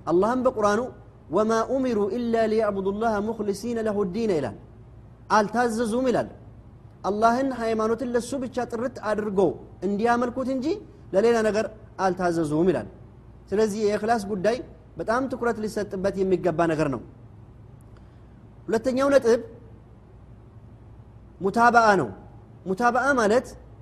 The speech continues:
ነቢዩ ሰለላሁ ዐለይሂ ወሰለም ባስተማሩት መልኩ ያን ኢባዳ ማከናወን ማለት ነው። ወይም እሳቸው ሰርተው ባለፉት መንገድ ተከትሎ ማ-፣ ማከናወን ማለት ነው። ለዚህም ነው ነቢያችን ሰለላሁ ዐለይሂ ወሰለም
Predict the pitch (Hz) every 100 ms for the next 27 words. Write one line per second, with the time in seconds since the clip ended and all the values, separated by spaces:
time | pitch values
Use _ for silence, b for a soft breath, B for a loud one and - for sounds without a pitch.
0 | - - 170 185 240 269 247 220 220 214
1 | 208 196 196 190 180 175 190 196 226 285
2 | 381 - - - - - 147 202 202 247
3 | 247 254 294 240 214 190 247 381 - -
4 | - - - - 156 196 233 247 214 208
5 | 226 190 185 185 170 160 156 226 196 156
6 | 127 - - - - - - 151 226 302
7 | 277 202 233 220 220 - 220 - 262 214
8 | 175 220 233 220 240 214 214 208 285 -
9 | - - - 240 262 - 247 220 254 226
10 | 214 196 208 208 208 190 180 196 247 185
11 | 131 113 - - - - - - - -
12 | 202 226 262 226 214 226 220 226 214 220
13 | 220 220 208 202 185 180 160 135